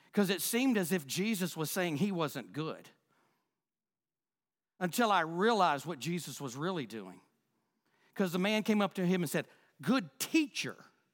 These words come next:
what must I do to inherit eternal life?" And Jesus said, "Why are you calling me good? There's only one that's good."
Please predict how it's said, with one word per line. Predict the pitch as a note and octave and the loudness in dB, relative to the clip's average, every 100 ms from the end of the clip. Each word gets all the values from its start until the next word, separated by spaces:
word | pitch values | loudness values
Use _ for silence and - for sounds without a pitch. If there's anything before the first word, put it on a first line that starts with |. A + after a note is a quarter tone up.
| _ _ _ _ _ _ _ _ _ | _ _ _ _ _ _ _ _ _
what | D#3 G3+ F#3 | -2 -2 0
must | F#3 F3+ - | -2 0 0
I | E3+ | -2
do | C3 E3 E3+ | 0 -2 -2
to | - F3+ | -4 -4
inherit | D3+ A#2 - F#3 D#3+ C3+ | -4 -6 -10 -6 -4 -4
eternal | A#2 - C3+ G#2+ G#2+ | -8 -8 -8 -8 -6
life?" | B2+ G2 D#2+ - _ _ _ _ _ _ _ _ _ _ _ - | -6 -6 -12 -20 _ _ _ _ _ _ _ _ _ _ _ -10
And | D#3 C3 | -8 -6
Jesus | B2+ F3+ F3+ C#3+ C#3 | -4 -2 -2 -4 -8
said, | - B2+ F#2+ - _ _ _ _ - _ | -4 -6 -6 -14 _ _ _ _ -20 _
"Why | A#2+ C#3 F3 | -8 -4 -2
are | F#3+ | -2
you | F#3 | -6
calling | - F#3 F#3 F3 D#3+ | -6 -4 -2 -2 -4
me | D3+ | -4
good? | B2 A2+ E3 E3 F2+ F2+ - - _ _ _ _ | -6 -6 -4 -4 -6 -12 -18 -20 _ _ _ _
There's | - B2 C#3 | -10 -8 -4
only | C#3+ D3+ D#3 C#3 _ _ | -4 -4 -6 -10 _ _
one | C3 B2 F3+ D#3 A2 | -14 -4 -2 0 -2
that's | A2 - | -6 -10
good." | A#2+ C3+ G2+ F2 | -8 -6 -6 -12